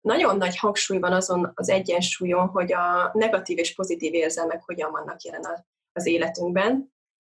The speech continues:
és hogyha egy nehezebb időszakot élünk meg, akkor tudatosan mellé tegyük,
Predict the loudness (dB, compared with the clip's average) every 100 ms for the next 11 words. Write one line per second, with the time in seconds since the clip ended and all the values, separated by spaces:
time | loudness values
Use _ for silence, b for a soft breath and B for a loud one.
0 | _ _ 0 0 0 0 2 4 4 4
1 | 2 2 2 2 0 -2 -2 0 0 0
2 | 0 0 2 0 0 -2 0 -2 0 0
3 | 0 0 0 0 2 2 2 0 -2 -4
4 | 0 0 -2